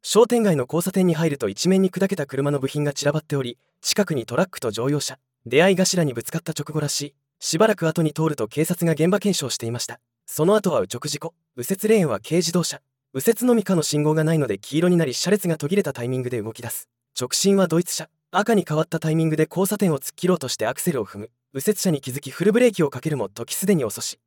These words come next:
軽自動車の側面にドンという大きな音を立てて突っ込む。その瞬間、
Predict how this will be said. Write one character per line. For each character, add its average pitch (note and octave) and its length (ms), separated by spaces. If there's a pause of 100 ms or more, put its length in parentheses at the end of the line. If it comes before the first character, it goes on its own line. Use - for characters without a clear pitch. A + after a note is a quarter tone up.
(180)
軽 F3 120
自 G#3 160
動 A#3 100
車 F#3 140
の C#3 60
側 - 220
面 D#3 140
に D3 160
ド F#3+ 160
ン B3 60
と D3+ 160
い B2 100
う B2+ 80
大 F#3 100
き E3 120
な C3+ 80
音 A#2+ 160
を C3+ 60
立 C#3 200
て - 0
て A#2 80
突 - 140
っ - 40
込 B2 120
む。 B2 100 (240)
そ - 180
の E3+ 80
瞬 E3 200
間、 D3 240